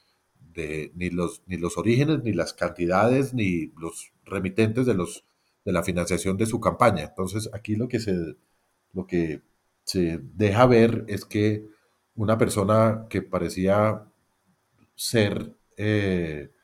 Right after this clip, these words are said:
muy inocente en todas sus formas y un, un ser muy correcto como Oscar Iván Zuluaga, pues él también, eh, hace un trabajo doloso en esta oportunidad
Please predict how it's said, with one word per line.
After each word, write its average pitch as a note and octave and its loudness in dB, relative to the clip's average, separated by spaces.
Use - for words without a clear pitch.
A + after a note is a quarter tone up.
muy G#2 2
inocente A2 2
en A2 0
todas A2 4
sus A2 -6
formas G2+ -2
y F#2+ -4
un, F2+ -8
un F#2 -10
ser G#2+ 0
muy G#2+ -2
correcto A2 0
como F#2+ -4
Oscar D#2+ -6
Iván E2+ -4
Zuluaga, A2+ 2
pues G#2 -2
él G#2+ 4
también, A2+ 2
eh, G2+ -2
hace G#2+ 2
un G#2+ 0
trabajo G#2+ 4
doloso G#2 4
en G2 -2
esta F#2 -4
oportunidad G#2 0